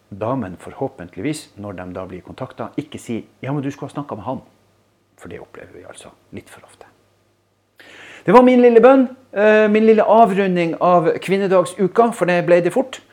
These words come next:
<laughs> Nå får dere ha en riktig, riktig god helg. Kose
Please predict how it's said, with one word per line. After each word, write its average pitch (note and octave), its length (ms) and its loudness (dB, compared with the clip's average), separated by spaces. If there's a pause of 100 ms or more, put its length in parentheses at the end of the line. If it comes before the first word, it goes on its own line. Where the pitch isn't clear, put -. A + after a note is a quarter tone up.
(580)
<laughs> - 680 -2
Nå G3+ 100 4
får G3 240 2
dere E3+ 140 -2
ha F3+ 100 0
en D3+ 160 0
riktig, C3+ 320 -8
riktig A#2 320 -10
god A2 220 -6
helg. A3+ 320 -4 (240)
Kose A#2 420 -12